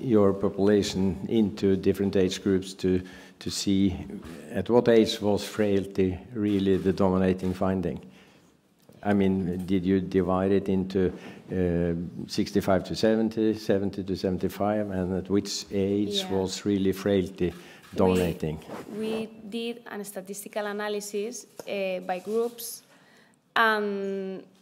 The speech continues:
Speaker 2: in our study, the age was not an independent predictor of outcomes, but frailty was.
Speaker 1: Okay.
Speaker 2: And increases,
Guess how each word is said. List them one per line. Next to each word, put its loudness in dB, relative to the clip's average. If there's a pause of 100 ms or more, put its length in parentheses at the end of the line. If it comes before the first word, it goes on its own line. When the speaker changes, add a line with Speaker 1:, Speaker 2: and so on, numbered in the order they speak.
(100)
Speaker 2:
in -4
our -2
study, -6 (140)
the -6
age -4
was -10 (320)
not -6
an -8
independent -8
predictor -6
of -8
outcomes, -4
but -6
frailty -4 (180)
was. -8 (880)
Speaker 1:
Okay. -4 (220)
Speaker 2:
And -4
increases, -6